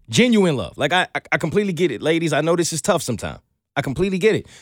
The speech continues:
Because a lot of times, unfortunately, you have to deal with a man who don't have that kind of love for you.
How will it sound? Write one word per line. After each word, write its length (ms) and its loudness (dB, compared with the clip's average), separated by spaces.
Because 180 -2
a 40 -2
lot 180 4
of 60 0
times, 280 2
unfortunately, 640 2
you 140 0
have 220 2
to 60 -4
deal 220 2
with 100 2
a 60 0
man 280 0
who 120 -2
don't 300 0
have 140 2
that 140 0
kind 220 -2
of 60 -4
love 240 2
for 80 -14
you. 180 -14